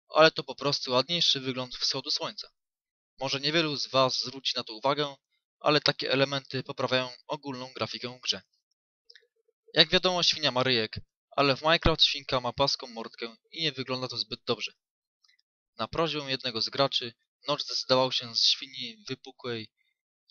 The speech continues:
Notch zdecydował zrobić świni wypukły ryjek.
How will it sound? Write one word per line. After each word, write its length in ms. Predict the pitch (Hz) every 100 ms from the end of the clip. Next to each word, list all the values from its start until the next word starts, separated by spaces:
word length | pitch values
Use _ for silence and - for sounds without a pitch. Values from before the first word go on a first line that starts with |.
| _ _ _ _ _ -
Notch 160 | 143 147
zdecydował 520 | 135 - - 131 131
zrobić 340 | 127 139 135 -
świni 360 | - 147 147
wypukły 420 | - - 131 -
ryjek. 320 | 117 110 101